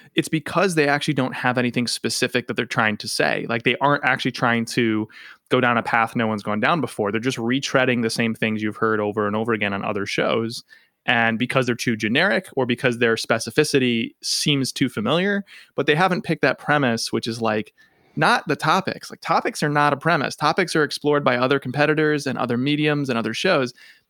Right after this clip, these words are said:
It's, like, your angle into those topics, your hook, your point of view, like, th-, those kinds of things are so, um, lacking in so many shows. And they're, I think they're also built.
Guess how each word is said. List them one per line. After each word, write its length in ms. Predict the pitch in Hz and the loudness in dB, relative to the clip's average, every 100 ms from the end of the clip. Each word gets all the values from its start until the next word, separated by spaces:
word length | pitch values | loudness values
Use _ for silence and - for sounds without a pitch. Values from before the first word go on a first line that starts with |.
| _ | _
It's, 180 | 151 - | 0 2
like, 180 | 147 | 2
your 120 | 143 127 | 2 2
angle 320 | 123 131 127 | 0 2 2
into 200 | 151 165 | 0 -2
those 220 | 113 - | -4 -4
topics, 420 | - 104 - - | -6 -6 -6 -6
your 120 | 117 | -6
hook, 400 | - 147 135 - | 0 0 0 -2
your 100 | - | -14
point 340 | 107 _ 127 117 | -14 _ -4 -4
of 100 | 113 | -4
view, 420 | 139 156 143 123 | -2 2 2 0
like, 240 | - 95 - | -4 -8 -6
th-, 160 | 139 | -4
those 240 | - 170 - | 0 0 2
kinds 220 | 165 139 | 0 2
of 100 | 123 | -2
things 320 | - 135 120 | -2 -2 -2
are 60 | 113 | -4
so, 420 | - 123 113 113 _ _ _ _ _ - | -2 0 0 -2 _ _ _ _ _ -4
um, 380 | 117 110 104 98 | -2 0 -2 -4
lacking 440 | 113 131 160 120 | 0 2 2 0
in 80 | 113 | -2
so 160 | - 110 | -4 -2
many 160 | 110 | -2
shows. 380 | 110 120 107 107 | -4 -4 -4 -2
And 120 | 123 | -2
they're, 240 | 151 180 160 | 0 0 0
I 100 | 175 | 0
think 160 | 285 | -2
they're 100 | 175 | 0
also 260 | 143 - 107 | 0 -2 -4
built. 380 | - 113 - - | -4 -6 -6 -18